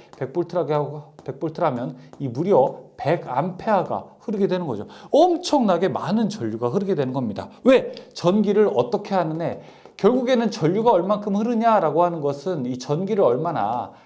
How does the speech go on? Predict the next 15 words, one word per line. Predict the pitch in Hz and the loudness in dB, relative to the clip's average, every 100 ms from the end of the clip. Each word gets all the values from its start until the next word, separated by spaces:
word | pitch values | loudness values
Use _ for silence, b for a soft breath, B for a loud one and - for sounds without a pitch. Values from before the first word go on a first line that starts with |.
| B | B
방해하느냐에 | - - 143 196 202 214 208 202 185 180 180 175 - 151 165 | -14 -4 -2 0 0 0 0 -2 -4 -2 0 0 0 -4 -4
따라서 | 180 190 185 120 117 127 - B B | -4 -2 -2 -2 0 -2 -4 B B
결정이 | 131 127 170 147 143 | -6 -4 -2 -2 -2
되는 | 139 156 | 0 0
것이거든요. | 165 127 - 95 135 117 95 110 | 0 -2 -6 -10 -8 -8 -8 -4
그런데 | 226 262 156 175 B B B | 0 4 6 4 B B B
이 | 196 208 | 0 0
저항이 | - 135 170 185 214 165 - - | 2 4 6 4 0 -2 -4 -4
결국에는 | - 202 202 220 202 | 2 4 4 2 0
전기가 | - 143 160 180 202 | -2 -2 -2 0 0
많이 | 185 175 214 220 | 2 2 2 0
흐르는 | 220 226 202 | 0 -2 0
걸 | 202 196 | 0 -2
방해하는 | - 127 180 196 180 | -2 -2 0 -2 -2
애가 | 170 208 202 | 0 2 2